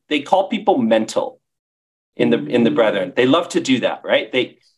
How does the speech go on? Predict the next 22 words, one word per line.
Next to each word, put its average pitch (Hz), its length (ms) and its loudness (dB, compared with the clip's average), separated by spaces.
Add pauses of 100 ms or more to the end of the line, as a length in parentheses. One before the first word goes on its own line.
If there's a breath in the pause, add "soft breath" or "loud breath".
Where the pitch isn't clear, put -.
and 127 240 0
that's 165 240 0
just - 260 -2
their 175 160 0
dismissal. 160 480 -2
Someone's 160 580 -4
leaving 147 380 -2
the 139 100 0
church 151 440 -2
or 127 80 -6
someone, 143 560 0
you 135 60 -4
know, 127 100 0
wants 147 340 0
to 139 100 -10
leave. 143 140 -4
It's, - 140 -10
"Oh, - 200 -2
they're 139 120 2
mental. 131 400 -2
They're 113 100 -12
mental." 117 420 -6